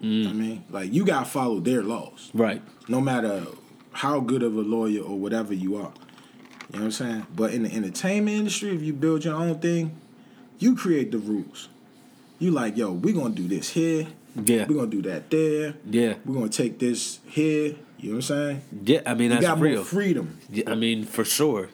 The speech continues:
Speaker 1: That's
Speaker 2: Way
Speaker 1: a,
Speaker 2: more
Speaker 1: that's a
Speaker 2: freedom,
Speaker 1: real
Speaker 2: yo.
Speaker 1: thing.
Speaker 2: Way
Speaker 1: That's a
Speaker 2: more
Speaker 1: real
Speaker 2: freedom.
Speaker 1: thing.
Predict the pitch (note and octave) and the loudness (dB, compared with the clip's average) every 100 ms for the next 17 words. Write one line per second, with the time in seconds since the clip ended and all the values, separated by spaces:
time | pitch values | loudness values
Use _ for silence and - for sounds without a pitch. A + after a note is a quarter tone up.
0 | - A#2 A2+ - G#3+ F3 D#3+ C3 A2+ C3+ | -2 0 2 2 4 2 2 2 4 4
1 | C#3 A2+ C3+ A#2+ C3+ - - - A2+ A#2 | 4 2 2 2 0 0 2 2 4 4
2 | B2 B2 D3 A2 | 4 4 2 2